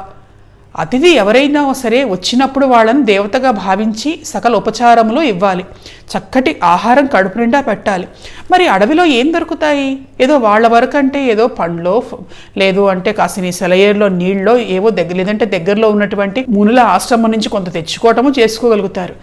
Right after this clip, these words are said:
అతిథులు వస్తూ ఉన్నప్పుడు వాళ్లకు ఏ రకమైనటువంటి ఆతిథ్యం ఇవ్వాలి అని బాధపడుతూ ఉంటే,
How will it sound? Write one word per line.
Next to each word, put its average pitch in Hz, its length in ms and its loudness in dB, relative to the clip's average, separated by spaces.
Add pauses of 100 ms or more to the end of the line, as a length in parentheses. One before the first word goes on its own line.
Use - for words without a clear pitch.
(120)
అతిథులు 269 380 0
వస్తూ 269 280 0
ఉన్నప్పుడు 226 840 2
వాళ్లకు 226 600 0
ఏ 185 240 -2
రకమైనటువంటి 285 1000 -2 (340)
ఆతిథ్యం 269 540 0
ఇవ్వాలి 208 600 0 (320)
అని 196 420 -4 (220)
బాధపడుతూ 196 640 0
ఉంటే, 185 440 -6